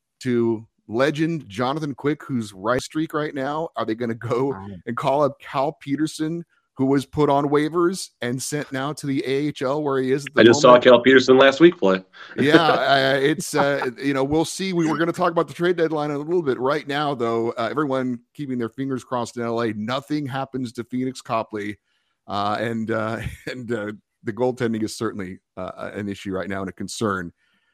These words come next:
Speaker 1: uh, for the L A Kings, as it, as it has been, uh, pretty much the whole season.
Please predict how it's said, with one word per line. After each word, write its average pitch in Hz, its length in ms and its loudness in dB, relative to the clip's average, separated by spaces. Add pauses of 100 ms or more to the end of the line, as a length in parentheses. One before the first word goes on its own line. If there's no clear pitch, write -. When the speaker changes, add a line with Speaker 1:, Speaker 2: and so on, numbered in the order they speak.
Speaker 1:
uh, 92 160 -6
for 104 120 -12
the 101 120 -2
L 101 100 0
A 101 80 0
Kings, 123 220 -2
as 151 180 2
it, 165 140 2 (120)
as 127 180 0
it 123 60 -4
has 127 200 -6
been, 113 300 -4
uh, 110 140 -6
pretty 123 200 -8
much 107 320 -8
the 98 60 -8
whole 101 100 -6
season. 98 400 -12